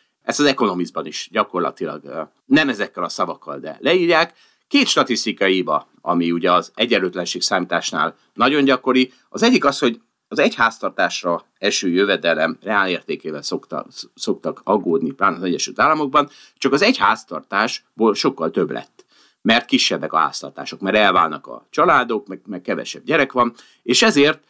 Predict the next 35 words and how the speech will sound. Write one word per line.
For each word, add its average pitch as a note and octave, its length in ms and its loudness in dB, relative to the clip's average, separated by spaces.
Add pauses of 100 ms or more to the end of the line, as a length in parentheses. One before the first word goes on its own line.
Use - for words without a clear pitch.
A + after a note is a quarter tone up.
(300)
az B2+ 120 2
egyfőre C3+ 380 4
jutó C3 280 6
jövedelem C#3+ 400 4
az C#3+ 100 4
viszont D3 300 2
nő, - 260 2 (300)
miközben G2 440 0
a F#2+ 300 0
háztartásra F2+ 680 -2 (140)
jutó F#2 300 -2
az F#2 80 2
esetleg E3+ 360 -2
nem B2 160 -4
nő. A#2 180 -10 (400)
A - 100 -10
másik E3+ 440 2
pedig C#3+ 240 2
az, D#3+ 120 2
hogy D3 120 0
sokkal C3 320 0
több B2 180 0
a A2+ 60 4
részvény G2+ 420 0
a D#2 60 -10
középosztálynál. E2 800 -4
Tehát - 280 -2
mond-, - 280 2
innentől D3+ 420 2
kezdve A2 440 2
a C#3 80 4
középosztálynak C3+ 800 2
nem C4 160 4
csak - 240 0
a F#2+ 300 0